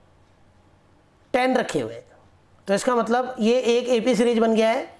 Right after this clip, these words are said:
टू के multiply five से किया टेन, फिर सिक्सटीन, फिर ट्वेंटी टू, तो ये एक एपी है, ठीक है। तो ये एपी जो है टेन, सिक्सटीन, ट्वेंटी टू, ये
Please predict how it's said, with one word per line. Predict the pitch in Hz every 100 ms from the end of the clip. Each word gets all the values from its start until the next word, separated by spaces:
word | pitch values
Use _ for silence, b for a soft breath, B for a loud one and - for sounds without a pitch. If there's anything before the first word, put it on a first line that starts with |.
| - - _ _ _
टू | 214 202
के | 226
multiply | 214 208 208 226
five | 214 202
से | 190 208
किया | 214 214
टेन, | 214 214 226 269 - _ _
फिर | - 208
सिक्सटीन, | 196 202 - 226 226 233 - - _ _
फिर | - 202
ट्वेंटी | 208 202 202 226
टू, | 233 247 320 -
तो |
ये | 240 285
एक | 277
एपी | 254 254 247
है, | 147 - - _ _ _ _ -
ठीक | 196 208
है। | 262 B B B B B B -
तो | 226 233 254 269
ये | 254 233 247
एपी | 220 226 277
जो | 247 247
है | 220 233
टेन, | 220 226 226 226
सिक्सटीन, | 233 214 - 220
ट्वेंटी | 220 208 196 214
टू, | 226 254
ये | 240 254